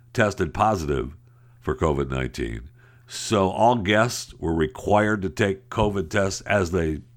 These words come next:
when they left, and, uh, one person tested positive on the trip, and then they,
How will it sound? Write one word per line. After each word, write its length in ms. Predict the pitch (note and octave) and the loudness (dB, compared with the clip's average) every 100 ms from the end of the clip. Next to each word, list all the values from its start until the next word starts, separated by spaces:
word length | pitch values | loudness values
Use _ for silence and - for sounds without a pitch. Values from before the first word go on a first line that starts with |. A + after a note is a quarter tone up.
| - - | -18 -6
when 220 | G2+ G2+ | -2 -2
they 140 | E2+ | 0
left, 500 | E2+ B2 F2+ G2+ - - - - - - | 2 4 4 0 -6 -20 -20 -20 -20 -14
and, 560 | - A2+ G#2+ G#2 G2+ G2 - | -4 0 0 0 -2 -6 -2
uh, 200 | F2+ E2 | 0 2
one 320 | F2 A#2 A#2+ | 0 0 -2
person 580 | - C3 B2+ G2+ A2 B2+ - - - - _ _ _ _ _ _ - | -2 0 0 -2 -4 -16 -20 -20 -20 -20 _ _ _ _ _ _ -8
tested 400 | - A2 - G2 | 0 0 0 -4
positive 680 | G2+ A2+ A#2+ E2+ E2 F#2 - - - | 2 2 2 2 0 -2 -6 -20 -8
on 240 | - G2 F#2 | 0 2 2
the 100 | F2 | -2
trip, 380 | - C3 G#2 - | -2 0 0 0
and 180 | G2 F#2+ | -2 0
then 200 | G2+ G2+ | -2 -2
they, 640 | G2+ G2 F#2 F#2 F2+ | 0 2 2 2 2